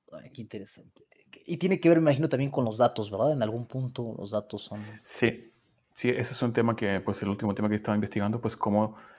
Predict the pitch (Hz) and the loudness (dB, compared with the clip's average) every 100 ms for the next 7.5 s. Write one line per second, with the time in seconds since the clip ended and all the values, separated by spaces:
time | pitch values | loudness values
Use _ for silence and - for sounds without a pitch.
0 | - _ _ _ 90 107 98 - 101 101 | -20 _ _ _ -10 -2 -2 2 4 6
1 | 95 82 - - _ _ - 92 92 101 | 8 6 4 -6 _ _ -2 0 2 2
2 | 104 101 104 101 95 87 90 214 - 113 | 4 4 6 6 6 6 4 2 6 8
3 | 104 110 113 104 104 98 90 82 - _ | 8 8 6 8 8 8 6 4 0 _
4 | _ _ _ _ 104 - 104 98 104 98 | _ _ _ _ -2 6 6 6 6 8
5 | 101 107 107 107 113 - 104 107 - - | 8 10 10 8 4 0 2 2 0 -2
6 | - - - - 110 104 123 120 113 107 | -20 -20 -2 0 4 4 6 8 8 8
7 | - 98 73 - | 6 2 0 -2